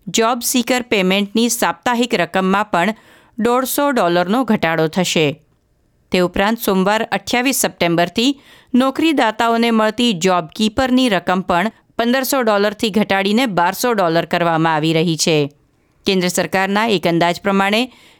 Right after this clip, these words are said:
જોબ કીપર યોજના આ વર્ષના અંતમાં પાછી ખેંચવામાં આવશે,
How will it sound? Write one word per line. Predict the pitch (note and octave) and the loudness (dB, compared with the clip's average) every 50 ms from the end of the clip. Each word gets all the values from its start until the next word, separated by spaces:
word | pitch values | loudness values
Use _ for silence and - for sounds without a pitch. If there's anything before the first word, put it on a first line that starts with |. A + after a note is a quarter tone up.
| _ - | _ -4
જોબ | - B3+ C4+ D4 C#4+ - | 0 0 0 0 -2 -2
કીપર | - D4+ C#4+ - D4 C#4 A#3+ | -4 -4 -2 0 0 0 0
યોજના | A3+ A3+ A3+ G#3+ G#3+ A3+ A3+ A#3 B3 | 0 0 0 0 0 0 0 0 0
આ | - - - F3+ E3+ | -2 -2 -2 -2 0
વર્ષના | E3 F3+ F#3+ F#3+ - A3+ A#3 A#3 | 0 0 0 0 0 0 0 0
અંતમાં | A#3 - G#3 G3 - G3+ G3+ A3 A#3 | 0 0 -2 -4 -2 -2 0 0 0
પાછી | A3+ - F3+ E3+ - - G#3+ | 0 -2 -2 -2 -2 -2 -4
ખેંચવામાં | G3+ - F#3+ F3 - - F3+ F3 E3+ F3 E3 - | -2 -2 -2 -2 0 0 0 0 0 0 0 -2
આવશે, | - E3+ F3+ F#3+ - A#3+ B3+ D4 D#4 | -2 -2 -2 -2 0 0 0 -2 -2